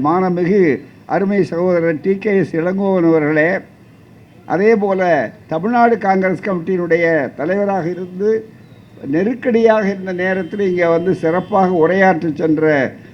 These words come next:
அருமை தமிழ்நாடு காங்கிரஸ் கமிட்டி தலைவர் செல்வ பெருந்தகை அவர்களே, எழுச்சி தமிழர், என்னரும் சகோதரர், எங்களால் பிரிக்கப்பட முடியாத இரட்டையர்கள் நாங்கள் என்று சொல்லக்கூடிய அளவிற்கு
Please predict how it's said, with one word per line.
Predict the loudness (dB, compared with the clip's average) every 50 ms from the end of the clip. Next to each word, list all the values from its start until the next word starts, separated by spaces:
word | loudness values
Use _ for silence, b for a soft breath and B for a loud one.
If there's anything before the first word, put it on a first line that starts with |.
| B B
அருமை | -2 0 0 0 2 2 4 4 4 4 2 0 -6 -14 -12 -6
தமிழ்நாடு | -4 -2 0 2 2 4 2 2 2
காங்கிரஸ் | 0 0 2 2 2 2 0 -2
கமிட்டி | -2 -4 -4 -4 -4 -6
தலைவர் | -2 0 2 2 2 2 0
செல்வ | -2 -4 -4 -2 0 0 0
பெருந்தகை | 0 0 -2 -2 -2 -2 0 2 4 4 4
அவர்களே, | 4 4 2 2 2 2 2 2 2 0 -2 -4 -10 B B B B B B B B B -4
எழுச்சி | 0 2 4 4 2 0 0 0 -2 0
தமிழர், | 0 -2 -2 0 0 0 0 -2 -2 -6 -10 -8
என்னரும் | -4 -2 0 0 2 2 2 2 2 0 -4 -2
சகோதரர், | 0 0 2 4 2 2 2 0 -2 -2 -2 -4 -6 -8 -14 -20 -20 -20 b b b b b -20 -8 -6
எங்களால் | -6 -4 -2 0 2 4 4 4 2 2 -2 -4 -4 -2
பிரிக்கப்பட | -2 -2 -2 -2 0 0 0 0 0 -2 -2 0
முடியாத | 0 0 2 2 4 4 4 4 2 2 2 2
இரட்டையர்கள் | 2 2 2 2 2 4 4 4 2 0 0
நாங்கள் | 0 0 -2 0 -2 0 0
என்று | 0 0 -2 -4
சொல்லக்கூடிய | -4 -2 0 0 -2 0 0 0 2 2 4 4 4
அளவிற்கு | 4 4 2 2 0 -2 -2 0 0 2 2 2 0 0